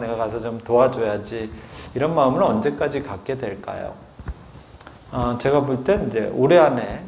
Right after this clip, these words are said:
그런 것도 모두 끝날 겁니다. 왜냐하면 무한정 퍼줄 방법이 없어요.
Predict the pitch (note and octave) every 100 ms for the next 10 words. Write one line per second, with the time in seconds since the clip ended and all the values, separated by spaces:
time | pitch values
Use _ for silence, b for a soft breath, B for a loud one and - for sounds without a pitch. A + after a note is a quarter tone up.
0 | - - A#2+ A#2 A2 B2+ G#2+ D#3+ G#3 G3
1 | G3 G3 F#3 D#3 A2 G2+ G2+ A2+ G#2 G#2+
2 | A2+ A2+ B2 F#3 C#3+ F#2 - F#2+ D#3 G#3
3 | G3+ F#3+ F3+ - - A#3 A#3 G#2+ G#2+ -
4 | F3+ G#3 - - F2+ -